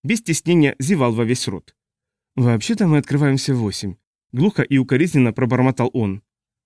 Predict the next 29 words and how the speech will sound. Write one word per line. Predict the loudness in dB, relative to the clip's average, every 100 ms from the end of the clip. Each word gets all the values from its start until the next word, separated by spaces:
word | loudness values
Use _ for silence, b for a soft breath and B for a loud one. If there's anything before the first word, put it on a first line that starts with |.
| _
"Я | -2 0
хотел | 0 0 2
бы | 2
видеть | 2 0 -2
посла". | -8 -6 -10 -12 _ _ _ _ _ -2
"Посол | 0 2 2
завтракает. | 0 -2 -8 -8 -12 -12 _ _ -2
Вам | 2 4 4
нужно | 2 0 0
было | -2 0 0 0
заранее | -2 0 2 0
записаться | -2 -6 -6 -4 -2
на | -2
приём". | -2 -2 -4 -10 _ _ _ _
Клерк | 2 4 2 -2
вытер | 0 0 -2 -4
слезящиеся | -2 0 2 0 -2 -2 -4
после | -2 -2
очередного | -4 -2 -2 0 0 0
зевка | -2 -2 -2
в |
глаза | 0 0 0 -4 -8 _ _
и, | 2
наконец, | 2 2 0 -2
впервые | 0 2 2 0
как | -2 -2
следует | 0 0 0 0
разглядел | -2 0 0 0
посетителя. | -2 -4 -4 -6 -6 -8 -8